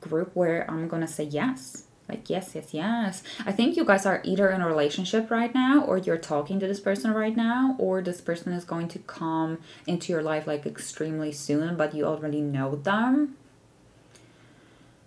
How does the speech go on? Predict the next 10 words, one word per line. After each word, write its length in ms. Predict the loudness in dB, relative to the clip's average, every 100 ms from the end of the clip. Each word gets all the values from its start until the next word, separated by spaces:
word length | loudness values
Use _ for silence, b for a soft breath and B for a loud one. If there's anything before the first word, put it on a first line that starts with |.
| _ _ _ -8
The 60 |
Fool 320 | 0 4 4
is 160 | 4 2
the 60 | 0
new 160 | 0
beginning, 480 | 0 0 2 4 4
the 80 | 2
Chariot, 540 | 0 2 4 2 -2
progress, 1080 | 2 4 4 4 4 4 2 -2 -4 -10 -10 -4
um, 640 | -2 0 0 0 0 -2